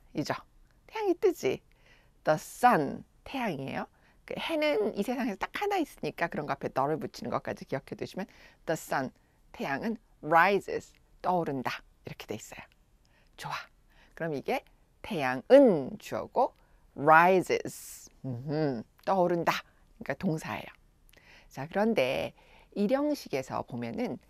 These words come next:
I go, 이건 선생님이 중학교 때 배울 때 "어, 저게 왜지?" 이렇게 생각을 했어요. I go to school. I go to school. 나는 학교에 간다. You go to school. 넌 학교에 간다.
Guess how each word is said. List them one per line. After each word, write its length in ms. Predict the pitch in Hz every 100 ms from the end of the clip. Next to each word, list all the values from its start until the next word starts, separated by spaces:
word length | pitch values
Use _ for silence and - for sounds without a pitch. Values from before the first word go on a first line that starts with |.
| _ _ _ _
I 440 | - 170 190 226 214
go, 200 | - 131
이건 260 | - - 165
선생님이 400 | 165 208 175 156
중학교 440 | - 160 - -
때 180 | 170 -
배울 300 | 208 151 151
때 280 | - - 208 - - - -
"어, 100 | 330
저게 320 | 311 311 359
왜지?" 520 | 302 302 247 392 403
이렇게 220 | 226 226
생각을 280 | 240 226 143
했어요. 240 | 120 - - - - - _
I 500 | - 165 175 202 240 214
go 400 | - 135 143 226 - _ - _ _ _ _ _ -
to 200 | - 202
school. 440 | - - - 135 - - _
I 180 | 175 165
go 220 | 143 196
to 80 | 233
school. 380 | 262 - - - - _ _ _ _ _
나는 280 | - 170 220
학교에 380 | 247 - 208 220
간다. 420 | 208 147 - - _ _ _ _ _ -
You 380 | 202 247 311 208
go 200 | 147 135
to 60 |
school. 360 | - - - - -
넌 140 | 220 262
학교에 300 | - - 175
간다. 300 | 175 117